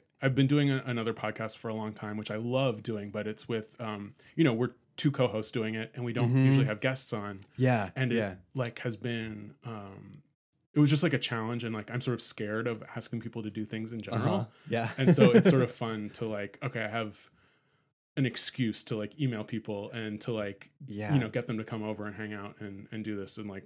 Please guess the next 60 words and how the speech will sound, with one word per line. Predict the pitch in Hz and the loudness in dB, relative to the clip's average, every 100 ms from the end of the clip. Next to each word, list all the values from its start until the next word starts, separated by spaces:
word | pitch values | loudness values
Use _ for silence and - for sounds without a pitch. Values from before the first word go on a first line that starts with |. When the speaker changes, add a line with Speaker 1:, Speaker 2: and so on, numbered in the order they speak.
| - | -10
Speaker 1:
we're, | 110 107 104 | -8 -8 -8
yeah, | 120 104 | -8 -8
we're | 95 | -8
just | 101 104 | -8 -6
all, | 101 101 | -6 -6
like, | 98 98 _ - | -8 -10 _ -10
learning | 113 107 107 | -6 -4 -6
about | 101 101 | -6 -8
this | 101 - | -8 -10
together. | 107 104 98 98 | -8 -10 -10 -12
So | - 101 101 - | -10 -12 -12 -4
Speaker 2:
Yeah. | 117 117 95 - | 2 2 2 -2
Speaker 1:
thank | 131 135 | 0 2
you | 156 | 0
so | 127 | 0
much | 113 107 | -2 -4
for | - 104 | -8 -6
doing | 104 107 | -6 -6
this. | 110 - - | -6 -6 0
Speaker 2:
Oh | 147 | 4
my | 185 | 4
God, | 160 185 | 2 -2
of | 139 | -2
course. | 175 202 165 - _ _ | -2 0 -2 -6 _ _
Speaker 1:
Uh, | 131 127 117 117 113 | 0 2 2 2 2
Speaker 2:
Anytime. | 139 139 104 92 101 | 2 2 -4 -4 -2
Speaker 1:
yeah. | 107 180 135 | 6 6 8
And, | 147 143 - | 4 4 2
um, | 131 127 | 0 0
do | 123 | 4
you | 143 | 4
have, | 147 135 - - _ _ _ - | 4 0 -12 -20 _ _ _ -12
I | |
know | 110 110 | -6 -4
you | 107 | -4
have | - - | -6 -6
something | 123 165 113 92 98 - | -4 -2 -4 -6 -10 -8
new | 107 | -8
to | - | -8
plug. | 107 104 104 110 - _ | -10 -10 -10 -14 -20 _
Speaker 2:
Oh, | 151 185 | 4 6
Speaker 1:
Do | 185 | 6
you | |
wanna | 247 233 | 4 6
Speaker 2:
yeah. | 160 | 6
Speaker 1:
talk | 107 | 6
about | 120 | 2
it? | 165 - _ _ _ | 0 -4 _ _ _
Speaker 2:
Yeah, | 165 254 214 | 4 6 6
Speaker 1:
Yeah. | 127 | 8
Speaker 2:
for | 175 | 6
sure, | - 190 131 | 6 4 4
for | 160 | 0
sure. | 143 165 120 - | 0 2 2 2
Um, | 120 120 120 | 2 2 2
I | 135 | -2
put | - | 0
out | 156 156 | 0 2
my | 156 | -4
first, | - 113 110 - - | -4 -4 -4 -4 -6